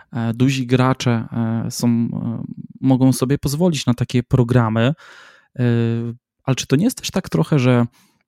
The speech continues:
e, przerzucają gdzieś, e, gdzieś,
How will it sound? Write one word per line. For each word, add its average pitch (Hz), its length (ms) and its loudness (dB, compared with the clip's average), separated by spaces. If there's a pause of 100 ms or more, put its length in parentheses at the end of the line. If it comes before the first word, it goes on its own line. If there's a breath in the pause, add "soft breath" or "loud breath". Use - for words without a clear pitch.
(160)
e, 113 200 2
przerzucają 123 960 2
gdzieś, 113 520 -4
e, 110 640 -4
gdzieś, 113 340 -8